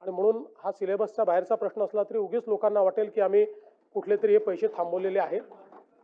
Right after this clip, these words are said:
दुसरं, आपण शक्ती कायद्याच्या संदर्भात सांगितलं, शक्ती कायद्याच्या संदर्भात तो कायदा आपल्याकडे परत आलेला आहे. शक्ती कायद्याच्या संदर्भात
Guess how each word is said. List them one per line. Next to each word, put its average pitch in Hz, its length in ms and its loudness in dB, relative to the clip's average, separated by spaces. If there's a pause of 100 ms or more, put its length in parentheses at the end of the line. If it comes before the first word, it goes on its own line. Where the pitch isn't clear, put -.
(120)
दुसरं, 254 500 6 (840)
आपण 240 240 0
शक्ती - 320 -10
कायद्याच्या 226 400 2
संदर्भात 196 340 -4
सांगितलं, 175 680 -6 (360)
शक्ती - 380 -14
कायद्याच्या 202 480 -2
संदर्भात 170 540 -4 (160)
तो 214 60 -6
कायदा 185 340 -4
आपल्याकडे 180 340 -4
परत 220 320 -2
आलेला 165 280 -2
आहे. 139 260 -6 (1160)
शक्ती 277 300 -6
कायद्याच्या 226 500 2
संदर्भात 202 500 -2